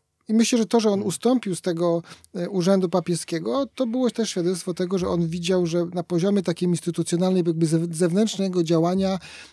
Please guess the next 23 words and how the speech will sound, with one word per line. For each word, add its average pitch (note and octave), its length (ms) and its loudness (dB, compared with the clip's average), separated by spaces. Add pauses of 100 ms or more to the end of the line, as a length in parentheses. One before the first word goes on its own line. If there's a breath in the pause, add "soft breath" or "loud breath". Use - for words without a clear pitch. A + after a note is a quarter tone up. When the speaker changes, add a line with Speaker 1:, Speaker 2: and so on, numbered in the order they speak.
(120 loud breath)
Speaker 1:
poniósł F#3+ 300 4
pewną D#3+ 320 0
porażkę. E3 680 -4 (360 loud breath)
Z D#3 80 -8
drugiej A3 340 2
strony A3 300 2
myślę, G3+ 320 0
e, G3 100 -4 (280)
też G#3 240 -2
o G3 120 -2
nim, G3+ 220 0
że F#3 160 -2
on F#3+ 160 -2
osobiście F3 540 -4
na F#3+ 120 0
pewno G3+ 400 -2 (960 loud breath)
jakby F#3+ 200 -6
z E3 60 -10
pewnych G3+ 300 -2
wypowiedzi, A3+ 500 4
które F3 520 -4 (160)
wypowiadał F3 580 0
przez - 480 -6